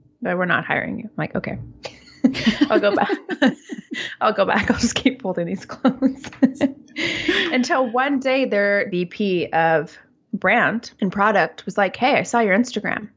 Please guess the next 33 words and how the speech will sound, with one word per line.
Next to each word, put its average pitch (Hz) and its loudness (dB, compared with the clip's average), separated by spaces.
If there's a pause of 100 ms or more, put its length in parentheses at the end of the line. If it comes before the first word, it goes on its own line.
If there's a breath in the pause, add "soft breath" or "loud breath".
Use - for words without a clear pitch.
(160)
And 202 -4
I 185 -2
was - -4
like, - 0
"Oh 170 4
yeah?" 175 2 (480 loud breath)
She's 208 0
like, 190 0
"I 190 2
love 208 0
what 208 2
you're 202 2
doing. 196 2
Do 220 0
you 262 4
think 277 2
you 233 2
could 247 2
do 214 2 (220)
what 185 0
you 208 2
did 202 2
for 202 -2
your 185 4
Instagram 170 -2
for - -2
us?" - -2
And 180 -4
I 165 -2
was 160 -6
like, 143 -10
"Yeah, 202 2
absolutely." - -2